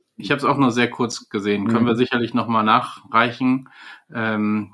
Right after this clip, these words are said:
Speaker 1: der, also auf jeden Fall Ideen für Rollenspiel, glaub ich, genereller als sozusagen nur auf Fernsehen bezogen. Aber reichen wir noch mal
Speaker 2: Mhm.
Speaker 1: nach oder vielleicht ist das auch mal was, wo wir jemanden einladen, die Initiatoren davon und das vorstellen lassen oder so.
Speaker 2: Klar, warum nicht? Kann man, äh, kann man auf jeden Fall machen.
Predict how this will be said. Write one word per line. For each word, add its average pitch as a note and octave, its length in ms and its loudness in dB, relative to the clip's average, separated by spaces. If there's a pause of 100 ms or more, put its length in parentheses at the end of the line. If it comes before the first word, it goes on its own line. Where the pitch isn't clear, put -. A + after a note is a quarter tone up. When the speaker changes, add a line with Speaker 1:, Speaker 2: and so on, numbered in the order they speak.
Speaker 1:
der, A2 320 2
also B2 200 2
auf A#2 120 -2
jeden B2+ 140 4
Fall A#2 160 0
Ideen A#2 300 2
für A2+ 260 -4
Rollenspiel, A#2 480 0
glaub A2 120 2
ich, - 100 -10
genereller A2 540 2
als - 380 -6
sozusagen G#2 400 -4
nur G#2 120 0
auf F#2+ 120 -4
Fernsehen F#2+ 520 -4
bezogen. F#2 360 -6
Aber A#2 380 2 (340)
reichen A#2+ 260 2
wir B2+ 80 6
noch A#2+ 100 4
mal C3+ 140 8
Speaker 2:
Mhm. D3+ 60 8
Speaker 1:
nach C3+ 160 4
oder B2 120 0 (100)
vielleicht C3 340 0
ist B2+ 140 -10
das A#2+ 140 0
auch A2+ 100 2
mal A#2 160 2
was, A2+ 180 -2
wo B2 60 -4
wir A2 100 0
jemanden G#2+ 300 2
einladen, G2+ 600 0 (200)
die G2 160 -6
Initiatoren G2+ 640 -2
davon F#2 540 -4
und F#2+ 180 -18
das - 420 -14
vorstellen F#2 520 -4
lassen F2 280 -10
oder - 180 -16
so. - 100 -20 (880)
Speaker 2:
Klar, D#3 220 2
warum A#2 160 2
nicht? A#2 220 -2 (140)
Kann A2+ 140 0
man, G#2+ 240 2
äh, D2+ 120 -2
kann B2 140 -4
man A#2 80 0
auf A2+ 60 -4
jeden A2+ 100 0
Fall A2+ 160 0
machen. A#2 240 -2